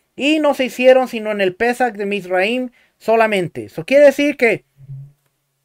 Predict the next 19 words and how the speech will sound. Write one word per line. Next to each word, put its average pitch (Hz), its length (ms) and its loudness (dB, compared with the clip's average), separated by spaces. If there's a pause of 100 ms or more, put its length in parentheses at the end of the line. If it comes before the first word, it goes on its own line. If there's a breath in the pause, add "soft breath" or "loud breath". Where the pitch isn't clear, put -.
(720)
no 294 160 4
podemos 294 380 2
comparar 226 440 0
el 233 160 0
Pesach 247 440 -4
de 190 160 -4
Egipto 254 720 2 (560)
con 233 240 -2
el 208 180 -4
Pesach 247 480 -2 (480)
del 196 320 0
primer 214 380 -4
templo, 214 580 -2 (200)
con 320 200 2
el 285 140 -2
Pesach 226 440 -4
del 190 180 -6
segundo 262 400 -4
templo, 180 540 -4